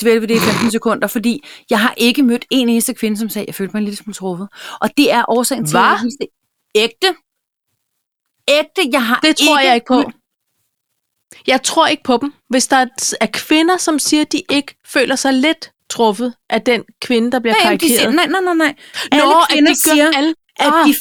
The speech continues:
Speaker 1: føler sig truffet.
Speaker 2: <laughs>
Speaker 1: Jeg har
Speaker 2: Ja.
Speaker 1: ikke mødt en kvinde, som ikke mener, at de føler sig truffet.
Speaker 2: Ej, men jeg har lyst til at sige, jeg føler mig ikke truffet.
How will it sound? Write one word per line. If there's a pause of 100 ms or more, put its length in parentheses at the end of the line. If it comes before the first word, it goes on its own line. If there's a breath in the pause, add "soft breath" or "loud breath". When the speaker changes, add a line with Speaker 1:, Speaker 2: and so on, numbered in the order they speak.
Speaker 1:
føler
sig
truffet. (220)
Speaker 2:
<laughs>
Speaker 1:
Jeg
har (160)
Speaker 2:
Ja.
Speaker 1:
ikke (140)
mødt
en
kvinde,
som (140)
ikke
mener,
at
de
føler
sig
truffet.
Speaker 2:
Ej,
men
jeg
har
lyst
til
at
sige,
jeg
føler
mig
ikke
truffet.